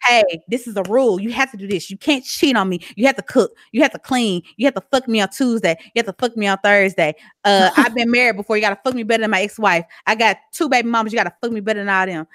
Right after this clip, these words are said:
Speaker 1: Like, when you have all these rules, you feel honed down and you have to escape. And your definition of escape may be going to someone else that makes you feel the open-minded-, open-mindedness that you want. Girl, the edible is kicking in strong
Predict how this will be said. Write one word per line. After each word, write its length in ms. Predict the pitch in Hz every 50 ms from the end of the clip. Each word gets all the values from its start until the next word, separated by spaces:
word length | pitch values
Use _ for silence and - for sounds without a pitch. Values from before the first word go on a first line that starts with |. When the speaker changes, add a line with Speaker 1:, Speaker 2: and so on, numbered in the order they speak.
| - - -
Speaker 1:
Like, 180 | 202 208 196
when 140 | 208 233 262
you 140 | 285 339 392
have 160 | 359 285 247 220
all 160 | 196 220 240
these 240 | 247 254 233 220 -
rules, 340 | 202 214 226 254 262 262 208
you 120 | 240 254 _ -
feel 200 | 262 254 233 202
honed 460 | 202 196 214 214 226 226 202 180 165
down 460 | 175 170 185 208 214 214 208 214 214 - - - _
and 140 | - 180 190
you 160 | 185 196 202
have 180 | 226 226 208 208
to 60 | 190
escape. 480 | 175 170 170 - _ - 160 151 151 - -
And 100 | 175 180
your 140 | 175 208 214
definition 440 | 208 214 208 - 208 196 - - 151
of 100 | 180 170
escape 400 | 180 170 - - 214 202 - -
may 160 | - 175 175
be 220 | 170 165 175 170 170
going 260 | 165 - 185 180 180
to 100 | - -
someone 340 | - - 202 185 180 175 165
else 180 | 185 185 180 185
that 140 | 175 165 175
makes 240 | 175 170 170 -
you 80 | - 185 - -
feel 320 | 196 196 190 180 175 175 - - - - -
the 100 | 185 -
open-minded-, 800 | - 208 208 202 175 180 185 190 226 269 254 233 208 202 190 _ _ _ _ _ -
open-mindedness 1120 | 214 240 247 247 226 196 190 196 190 202 233 262 262 233 220 180 - 190 185 185 180 175 -
that 160 | 185 160 -
you 220 | 175 180 185 190 180
want. 420 | 160 185 214 247 214 170 156 - _ _ _ _ _ _ _ _ _ _ _ _ _ -
Girl, 180 | 185 233 294 480
the 140 | 392 240 208
edible 320 | 269 554 622 554 330 320
is 280 | 262 226 220 214 214 - - - _
kicking 360 | - 427 - - 233 233 240
in 180 | 240 220 196 196
strong 220 | - - - 427